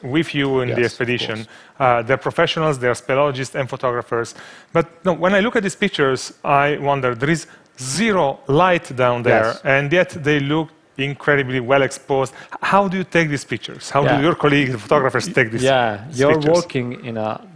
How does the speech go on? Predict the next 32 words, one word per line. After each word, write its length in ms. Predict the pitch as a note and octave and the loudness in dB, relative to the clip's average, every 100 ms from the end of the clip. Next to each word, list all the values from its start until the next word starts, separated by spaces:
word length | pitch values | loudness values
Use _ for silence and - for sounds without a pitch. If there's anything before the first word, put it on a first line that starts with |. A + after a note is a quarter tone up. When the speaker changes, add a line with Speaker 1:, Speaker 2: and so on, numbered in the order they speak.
| C3+ | -2
Speaker 2:
dark 320 | C3 C#3 - B2 | 2 2 0 -4
room, 260 | A#2+ G#3 | -4 -4
basically. 480 | C3 G#2+ - C#3 F3 - _ _ _ | -6 -8 -8 -10 -10 -16 _ _ _
So 220 | - C#3+ | -2 0
you 160 | C#3 | -2
can, 400 | C3+ C#3 C3+ B2+ - - | -2 -4 -4 -8 -12 -6
uh, 100 | A2+ | -4
open 260 | C#3 F3+ D3 | -4 -4 -4
the 60 | |
shutter 360 | A#2+ C3 B2+ C3+ | -4 -2 -2 -4
of 80 | A#2 | -8
the 80 | A2+ | -8
camera 500 | B2 B2 G#2+ G2+ B2 _ C3 | -6 -6 -8 -12 -16 _ -10
and 120 | B2 | -6
use 320 | D3 E3+ - | -2 -2 -4
the 140 | - | -2
lights 480 | B2+ A#2 A#2+ - - | 2 2 2 -4 -14
to 120 | - B2 - | -20 -20 -8
paint 420 | D#3 E3+ F3 - | -6 -4 -8 -10
the 60 | B2 | -12
environment. 440 | A2 G2 F#2 - _ _ | -8 -8 -10 -18 _ _
Speaker 1:
So 160 | - C3+ | -8 -4
you 60 | |
basically 460 | C3 D#3+ F3 E3 C3 _ _ _ | 0 0 0 -2 -6 _ _ _
Speaker 2:
Yes, 340 | C3+ A#2 - D3 | 0 0 -4 -8
you 80 | |
can 220 | - F3+ F3 | -2 0 0
keep 240 | F#3+ - | -4 -4
the, 80 | D3+ | -4
even 380 | C#3+ D3+ D#3+ C3+ | -2 -2 -4 -2
one 180 | C#3 D3 | -2 0
minute, 320 | F3 F#3 | -2 -2